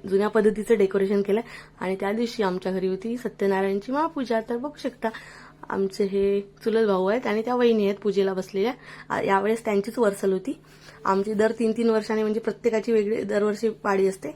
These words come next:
So यावर्षी त्यांची पाडी होती, तर त्यांनी पूजा घातलेली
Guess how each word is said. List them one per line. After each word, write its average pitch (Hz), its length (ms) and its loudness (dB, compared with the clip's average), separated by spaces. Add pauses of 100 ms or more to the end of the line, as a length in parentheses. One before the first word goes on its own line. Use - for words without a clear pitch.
(680)
So 202 180 -2
यावर्षी 196 460 0
त्यांची 226 300 -4
पाडी 202 240 2
होती, 208 300 -2 (1800)
तर 208 80 -6
त्यांनी 208 280 0
पूजा 214 300 2
घातलेली 208 400 -2